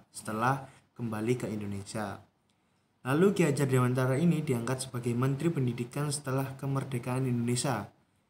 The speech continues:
Filosofinya yang biasanya kita kenal yaitu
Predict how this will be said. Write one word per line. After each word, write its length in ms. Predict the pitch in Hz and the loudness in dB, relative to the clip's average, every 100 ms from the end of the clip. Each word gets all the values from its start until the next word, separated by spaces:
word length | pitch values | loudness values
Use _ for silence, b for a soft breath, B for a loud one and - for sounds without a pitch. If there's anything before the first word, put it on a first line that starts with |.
| _ _ | _ _
Filosofinya 800 | _ 143 143 135 135 135 127 139 | _ 2 4 4 2 2 4 4
yang 400 | 170 165 143 - | 6 4 2 -4
biasanya 480 | - 127 123 139 143 | -4 -2 0 2 2
kita 240 | 139 135 123 | 0 0 -2
kenal 320 | 120 143 135 | -2 0 0
yaitu 320 | 98 - 160 | -2 -4 -6